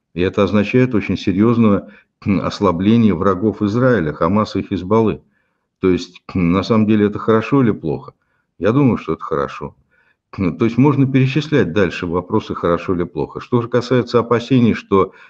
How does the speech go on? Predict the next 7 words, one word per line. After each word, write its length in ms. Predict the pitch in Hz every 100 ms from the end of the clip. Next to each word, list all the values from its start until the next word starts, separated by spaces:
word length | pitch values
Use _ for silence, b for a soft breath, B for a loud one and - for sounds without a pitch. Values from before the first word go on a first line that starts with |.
| B _ -
м, 200 | 98 87
вот 200 | 101 101
это 200 | 107 107
вот, 280 | 95 90 -
э, 40 |
м, 520 | 90 87 78 92 87
значит, 440 | 87 87 85 -